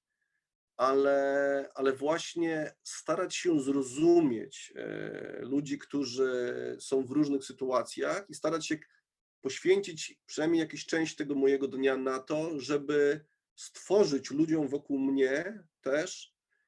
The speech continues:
e, jakiś element wsparcia. I jakby ja stawiam sobie kolejne cele w tym względzie, tak? To znaczy z jednej strony jakby pracując nad pewnymi koncepcjami związanymi z godnością, jakością życia w pracy,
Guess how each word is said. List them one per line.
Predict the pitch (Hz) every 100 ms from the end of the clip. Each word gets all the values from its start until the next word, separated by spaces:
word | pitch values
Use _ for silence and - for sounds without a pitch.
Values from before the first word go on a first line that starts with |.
| _
e, | - 123 123 120 123 123 127 123
jakiś | 120 151 156 175
element | 156 151 151 143
wsparcia. | - - 110 - - - _ _ _ _ _ _ _ _ _
I | 127
jakby | 156 175 170 190 185
ja | 160
stawiam | 185 202 208
sobie | 190 196
kolejne | 190 196 190
cele | - 202 156 -
w |
tym | - 110
względzie, | 107 110 101 104 -
tak? | 120 139 -
To | 131
znaczy | 127 139 - 143
z | 120
jednej | 156 147 147
strony | - 147 139
jakby | 131 120 123
pracując | 143 139 156 135
nad | -
pewnymi | 143 135 139
koncepcjami | - 135 - 131 - 143 139
związanymi | 123 120 120 120 117
z | 113
godnością, | 120 131 151 147 143 123
jakością | 113 110 -
życia | 117 117
w | 127
pracy, | 147 143 135 - 123 -